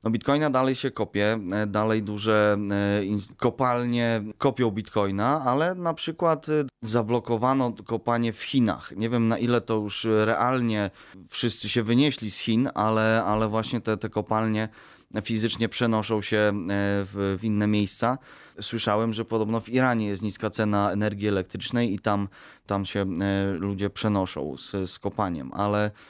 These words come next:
tak, e, jeśli chodzi o same kryptowaluty,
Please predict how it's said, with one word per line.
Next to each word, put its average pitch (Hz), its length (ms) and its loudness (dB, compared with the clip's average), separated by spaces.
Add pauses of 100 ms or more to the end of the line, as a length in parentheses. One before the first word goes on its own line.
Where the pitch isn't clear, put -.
(400)
tak, 98 340 -4
e, 104 400 2 (100)
jeśli 110 280 -4
chodzi 143 240 0
o 143 60 2
same 147 320 0
kryptowaluty, 123 1080 -2